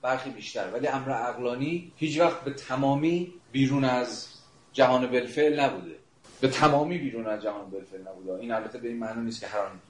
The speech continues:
بعداً خواهیم دید که بحث خواهیم کرد، هر آنچه هست عقلانی است. هگل اینو نمیگه، هر آنچه بالفعل است عقلانی است. باز اینجا باید تمایز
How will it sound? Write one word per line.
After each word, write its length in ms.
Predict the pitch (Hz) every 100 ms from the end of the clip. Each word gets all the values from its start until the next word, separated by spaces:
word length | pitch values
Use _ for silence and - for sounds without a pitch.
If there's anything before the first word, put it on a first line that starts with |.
| -
بعداً 260 | 104 104
خواهیم 300 | 104 104 101 98
دید 180 | 90
که 60 | 101
بحث 320 | 104 107 98
خواهیم 280 | - 92 87
کرد، 260 | - 80 _ - _ _ _ _ -
هر 200 | 143 131
آنچه 360 | 120 117 139
هست 580 | 123 156 156 147 - -
عقلانی 520 | 123 113 104 92 85 -
است. 380 | - - - - -
هگل 200 | 98 107
اینو 160 | 110 107
نمیگه، 320 | 101 85 76 69 - - - - -
هر 60 | 104
آنچه 200 | 101 95
بالفعل 540 | 98 113 143 98 98
است 240 | 101 -
عقلانی 260 | 85 - 87
است. 160 | - -
باز 140 | 87
اینجا 200 | 90 98
باید 160 | 98 98
تمایز 520 | 98 90 92 98